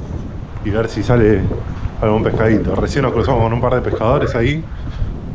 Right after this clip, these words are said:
Nos dijeron que a la noche estuvo bastante flojo el asunto. Salieron dos o tres corvinas nada más en toda la noche. Así que esperemos que mejore un poco ahora con el día.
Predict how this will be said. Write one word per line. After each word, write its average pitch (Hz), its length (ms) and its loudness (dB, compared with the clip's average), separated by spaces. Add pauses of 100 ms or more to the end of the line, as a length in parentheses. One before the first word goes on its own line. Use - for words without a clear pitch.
Nos 107 160 6
dijeron 113 360 4
que 98 80 2
a 95 40 4
la 101 100 4
noche 113 260 2
estuvo 98 440 4 (640)
bastante 113 480 2
flojo 131 280 0
el 107 60 2
asunto. 131 460 0 (720)
Salieron 92 600 4
dos 104 180 2
o 98 80 2
tres 113 160 2
corvinas 101 420 0
nada 95 200 0
más 117 180 0
en 104 80 2
toda 104 160 4
la 95 140 4
noche. 117 300 2 (920)
Así 104 300 0
que 92 180 2 (840)
esperemos 110 440 2
que 117 60 -2
mejore 107 300 0
un 107 80 0
poco 104 340 2 (140)
ahora 107 240 0
con 104 120 0
el 98 120 2
día. 101 160 2